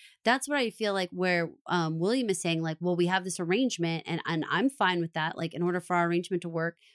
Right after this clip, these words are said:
you know, you don't actually have to, like, quote unquote, retire in order for our arrangement to work."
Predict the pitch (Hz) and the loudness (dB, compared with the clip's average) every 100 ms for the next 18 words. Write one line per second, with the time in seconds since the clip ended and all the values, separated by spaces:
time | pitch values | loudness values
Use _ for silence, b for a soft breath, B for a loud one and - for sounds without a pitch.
0 | b - 190 170 - 196 185 220 - 185 | b -2 2 2 0 -2 0 2 2 -2
1 | - 170 170 - 160 120 - _ - 170 | -2 -4 -4 -4 -4 -4 -8 _ -4 -2
2 | 156 147 165 165 - 196 226 170 - 165 | -2 -6 -10 -10 -8 -4 -2 -2 -2 -6
3 | 165 - - 170 160 165 - 160 156 175 | -6 -6 -2 -2 0 -2 -4 -8 -6 -2
4 | 226 160 | -2 -2